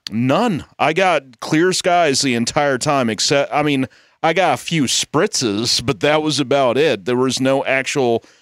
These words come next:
torrential downpours. I mean, there wasn't really even rain.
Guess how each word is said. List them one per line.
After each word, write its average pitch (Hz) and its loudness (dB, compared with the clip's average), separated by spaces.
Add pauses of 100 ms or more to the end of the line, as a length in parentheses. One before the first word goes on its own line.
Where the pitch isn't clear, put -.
(200)
torrential 139 0
downpours. 131 0
I 151 2
mean, 185 0
there 160 2
wasn't 220 -2
really 165 0
even 143 0 (360)
rain. 104 -2